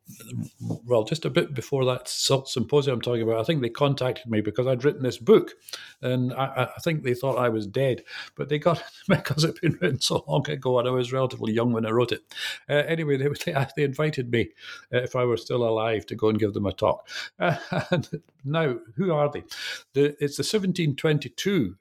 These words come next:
um, Wagon Way Society, and it's based in, in, in, in Tranent and Cockenzie. Um, they're, they're two very, um, very, they're two little villages close together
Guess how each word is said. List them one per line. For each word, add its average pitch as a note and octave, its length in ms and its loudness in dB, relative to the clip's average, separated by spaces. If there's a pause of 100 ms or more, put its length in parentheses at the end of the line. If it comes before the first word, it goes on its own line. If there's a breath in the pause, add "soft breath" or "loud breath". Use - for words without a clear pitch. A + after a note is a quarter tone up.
um, A#2+ 320 2
Wagon A2+ 460 2
Way G#2+ 160 2
Society, G#2+ 720 0 (480 loud breath)
and B2 140 2
it's C#3 140 -2
based F3+ 400 0
in, C3 360 0
in, A#2+ 400 0 (140)
in, A#2 340 0
in A#2+ 100 0
Tranent C#3+ 540 0
and A#2+ 160 -2
Cockenzie. B2 760 -4 (100)
Um, A2+ 240 2
they're, A#2+ 200 0
they're C3+ 140 0
two D#3 380 -2
very, B2+ 440 0 (300)
um, B2 260 -4
very, - 420 -2
they're B2 100 4 (140)
two D#3+ 240 4 (100)
little C3 240 0
villages C#3+ 400 0
close - 280 2
together B2 440 0